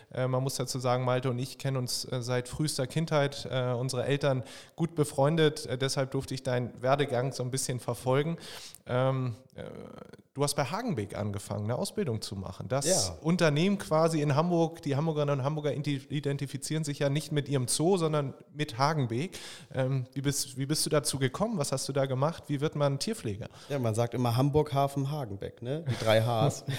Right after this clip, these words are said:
Speaker 1: <laughs>
Speaker 2: Ich bin da gelandet mit meinem besten Kumpel damals über den Zaun geklettert. Wir wurden erwischt, wie sich das so gehört für einen richtigen Zootierpfleger bei Hagenbeck und hab dann da angefangen, meine Lehre zu machen. Erst wurde ich verdonnert als Ferienjob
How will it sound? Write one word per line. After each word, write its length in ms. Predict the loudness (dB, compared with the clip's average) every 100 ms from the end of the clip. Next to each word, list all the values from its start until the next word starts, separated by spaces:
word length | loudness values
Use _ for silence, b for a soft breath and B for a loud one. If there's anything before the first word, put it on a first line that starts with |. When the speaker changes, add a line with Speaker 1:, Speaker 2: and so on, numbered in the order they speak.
| 0 0
Speaker 1:
<laughs> 320 | -2 -14 -6
Speaker 2:
Ich 180 | -4 2
bin 140 | 4
da 140 | 4
gelandet 560 | 4 2 2 4 2 2
mit 180 | -2 0
meinem 240 | 0 0
besten 380 | -2 -2 -2 -4
Kumpel 240 | -4 -4
damals 320 | -2 -2 -2 -4
über 160 | -4
den 100 | -4
Zaun 260 | -2 -2 -2
geklettert. 540 | -2 -2 0 0 -2
Wir 120 | -4
wurden 200 | -2 -2
erwischt, 460 | -2 0 -2 -2 -6
wie 100 | -6
sich 160 | -4 -4
das 160 | -4
so 100 | -2
gehört 300 | 4 6 4
für 120 | 2
einen 100 | -2
richtigen 380 | -2 -4 -6 -6 b b b -12
Zootierpfleger 640 | -8 -6 -6 -4 -2 0
bei 120 | 2
Hagenbeck 360 | 0 0 -2 -2
und 120 | -4
hab 160 | -4 -2
dann 220 | 0 0
da 120 | 0
angefangen, 560 | 0 -2 -2 -2 -4 -6 B B _
meine 220 | -4 0
Lehre 280 | 4 4 2
zu 140 | -2 -6
machen. 260 | -6 -6
Erst 220 | -8 -8
wurde 120 | -6 -6
ich 60 |
verdonnert 600 | -6 -4 -2 -2 -4 -6 -20 -16
als 340 | -14 -14 -18 _ _ _
Ferienjob 840 | -2 0 2 2 2 4 2 0